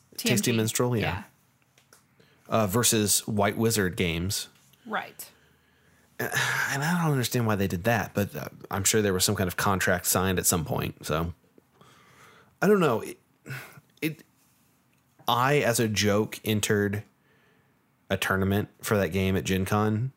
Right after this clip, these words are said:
Speaker 1: 'cause you could get, like, a promo card if you, if you entered.
Speaker 2: Mm-hmm.
Speaker 1: So I was like, "Oh, sure, sure." Uh, the f-, very first game that I sat down and played against some guy,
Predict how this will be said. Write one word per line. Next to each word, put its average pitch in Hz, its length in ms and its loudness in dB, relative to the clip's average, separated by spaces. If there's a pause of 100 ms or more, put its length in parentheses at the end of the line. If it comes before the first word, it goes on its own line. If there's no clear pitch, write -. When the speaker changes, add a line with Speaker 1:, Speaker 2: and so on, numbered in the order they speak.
Speaker 1:
'cause 110 160 0
you 104 60 0
could 127 100 0
get, 131 120 2
like, 104 120 0
a 98 60 -2
promo 104 280 2
card 85 240 0
if 87 100 -4
you, 85 220 0
if 98 160 -4
you 104 120 2
entered. 90 480 -2 (180)
Speaker 2:
Mm-hmm. 233 240 0
Speaker 1:
So 214 100 2
I 156 40 4
was 147 100 2
like, 160 240 0
"Oh, 254 240 4
sure, 147 460 2 (180)
sure." 110 400 0 (1300)
Uh, - 180 0
the 143 160 0
f-, 120 100 -2
very 147 320 4
first 156 260 2
game 113 460 0
that 107 140 2
I 98 200 4
sat 110 240 2
down 104 200 2
and 92 80 -2
played 104 160 2
against 85 380 0
some 98 200 2
guy, 80 400 0